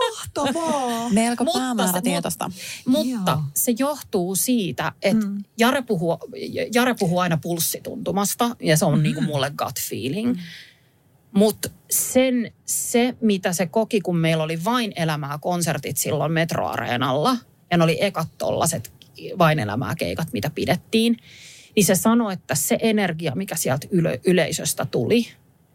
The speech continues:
Speaker 3: ja se energiamuutos, mikä oli tapahtunut ylipäätään sen keikoilla, niin se sanoi, että se tiesi, että se on nyt tai koskaan. Mut se vaati yhden ihmi-, tää on mitä mä aina sanon, yhden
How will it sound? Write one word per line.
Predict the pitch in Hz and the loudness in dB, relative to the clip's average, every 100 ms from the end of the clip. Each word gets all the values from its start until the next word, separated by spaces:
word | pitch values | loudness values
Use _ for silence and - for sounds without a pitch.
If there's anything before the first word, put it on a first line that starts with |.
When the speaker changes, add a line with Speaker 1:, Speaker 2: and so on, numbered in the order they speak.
| _ _ - | _ _ 2
Speaker 3:
ja | 180 | 2
se | - | 4
energiamuutos, | 208 226 202 160 156 147 165 160 151 147 - | 4 2 0 -2 -2 0 -2 -2 -4 -4 -4
mikä | 165 143 | -4 -4
oli | 143 | -2
tapahtunut | - 160 151 147 - - | 0 0 0 -4 -6 0
ylipäätään | 170 151 185 135 - - | 0 2 2 0 -2 -4
sen | 190 - | -4 -4
keikoilla, | - 95 - - 117 185 - | -4 -6 -6 -6 -4 -4 -2
niin | 180 | 0
se | 185 | 2
sanoi, | 170 190 175 139 | 2 2 2 0
että | 143 160 | -2 -4
se | 165 | -2
tiesi, | 160 160 139 - | 2 2 2 0
että | 160 - | -4 -2
se | |
on | 160 170 | -2 -2
nyt | 151 - | -4 -6
tai | - - | -6 -4
koskaan. | - - - - - 214 - - - | -2 -2 -2 -4 -4 -4 -6 -16 0
Mut | 208 170 | 2 4
se | 214 180 | 4 4
vaati | 240 226 170 190 247 | 2 2 -2 -4 2
yhden | 254 - - 160 156 - | 2 2 2 2 2 0
ihmi-, | 202 175 175 - | 0 0 -2 0
tää | 208 | 2
on | |
mitä | 208 175 | 2 2
mä | 160 | 0
aina | 151 147 | -2 -2
sanon, | 156 156 - _ _ - | -4 -4 -8 _ _ 2
yhden | 262 247 214 170 160 147 | 4 4 2 2 2 -2